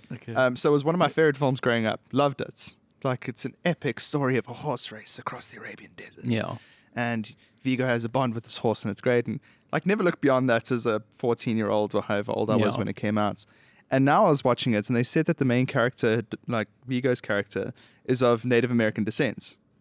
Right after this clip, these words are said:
Speaker 3: Mm.
Speaker 2: Um, like, half Native American, half Am-, Ameri-, like, white American.
Speaker 3: Yeah.
Speaker 1: In, in real life? Or
Speaker 2: Yes,
Speaker 1: in a
Speaker 2: and it's based on a true story.
Speaker 1: Based on a true story.
Speaker 2: But then I was like, "Oh, is Vigo, like, Native American?" That, like, started a train of thought. And then, boy, did that lead me down a,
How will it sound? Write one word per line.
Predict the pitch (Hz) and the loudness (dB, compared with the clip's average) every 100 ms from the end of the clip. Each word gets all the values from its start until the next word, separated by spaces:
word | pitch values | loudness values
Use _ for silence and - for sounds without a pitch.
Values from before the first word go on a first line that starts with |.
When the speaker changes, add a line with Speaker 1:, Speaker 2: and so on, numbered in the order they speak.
| - | -6
Speaker 3:
Mm. | 117 98 - | -4 -4 -2
Speaker 2:
Um, | 107 107 | 0 0
like, | 101 - | -2 -2
half | 117 113 | -2 0
Native | 113 107 | -2 0
American, | 107 101 - 98 | -2 -2 -4 -4
half | 104 98 98 | -4 -4 -8
Am-, | - - | -10 -8
Ameri-, | 110 101 98 - | -4 -2 -4 -6
like, | 110 101 - - | -6 -6 -6 -6
white | 101 | -4
American. | 101 95 - - - | -4 -10 -12 -14 -6
Speaker 3:
Yeah. | 117 101 110 | -4 -2 0
Speaker 1:
In, | 170 175 - | -2 -2 -4
in | 165 | 0
real | 156 151 | 4 4
life? | 127 98 - _ _ _ _ _ _ _ _ _ _ _ _ _ - | 2 -2 -12 _ _ _ _ _ _ _ _ _ _ _ _ _ 0
Or | - | 4
Speaker 2:
Yes, | 180 185 | 6 8
Speaker 1:
in | 175 | 6
a | |
Speaker 2:
and | 160 | 4
it's | |
based | - 143 165 | 4 2 4
on | 170 | 2
a | 131 | 2
true | - | 2
story. | 127 139 170 | 2 4 4
Speaker 1:
Based | 156 | 4
on | 165 | -2
a | |
true | 143 156 | -2 -2
story. | - 127 107 - | -2 -6 -6 -4
Speaker 2:
But | 143 | 0
then | 156 | 4
I | 165 | 4
was | 160 | 4
like, | 160 | 2
"Oh, | 220 190 - | 4 4 4
is | 156 123 | 2 0
Vigo, | 120 127 165 180 185 175 - _ - | 2 4 6 4 2 -2 -10 _ -4
like, | 160 156 | -2 2
Native | 156 170 | 0 2
American?" | 165 165 135 | 0 0 0
That, | 143 | 2
like, | 135 - | 0 0
started | - 151 147 127 | 0 2 2 0
a | |
train | - 143 | 0 0
of | 127 | 0
thought. | - 151 107 - _ _ - | 2 2 0 -6 _ _ -2
And | 143 139 | -2 0
then, | 143 139 123 - 117 | 0 0 -4 -10 -2
boy, | 135 120 | 0 0
did | 113 | 0
that | 131 135 | 0 0
lead | 131 | -2
me | 131 | -2
down | 113 113 | 0 0
a, | 110 | -2